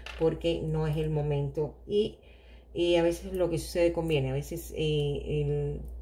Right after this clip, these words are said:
el universo nos está protegiendo de cosas más malas. Así que no sientas que porque algo no se te dé,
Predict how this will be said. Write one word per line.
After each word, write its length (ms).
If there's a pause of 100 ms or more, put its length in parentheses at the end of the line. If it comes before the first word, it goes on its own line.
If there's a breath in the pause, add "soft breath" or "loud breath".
(120)
el 180
universo 440
nos 100
está 240
protegiendo 640
de 200
cosas 480
más 260
malas. 320 (460 loud breath)
Así 240
que 160
no 100
sientas 380
que 120
porque 640
algo 280
no 100
se 160
te 180
dé, 300